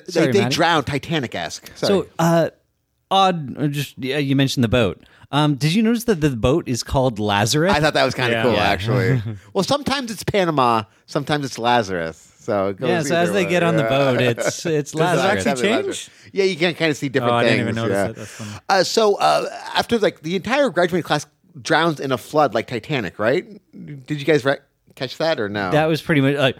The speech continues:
Speaker 1: the restaurant isn't there anymore.
Speaker 2: Yeah. So th-, these people go on a boat, like, Life of Pi, like, this weird new family, and this five-minute scene lasts forever.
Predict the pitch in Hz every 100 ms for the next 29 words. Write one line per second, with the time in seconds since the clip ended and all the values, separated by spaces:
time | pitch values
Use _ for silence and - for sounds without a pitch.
0 | - _ 123 117 127 - 131 120 117 110
1 | 104 101 101 95 98 104 98 139 127 110
2 | 104 - - - - 233 226 226 190 _
3 | - - 233 233 - - - 233 233 -
4 | - 247 139 131 160 196 165 - - 247
5 | 220 120 120 - 117 190 214 135 175 190
6 | - 175 214 123 107 - 135 156 254 -
7 | - - - 240 349 233 208 220 - -
8 | 220 139 156 208 - - 180 170 - -
9 | 214 135 90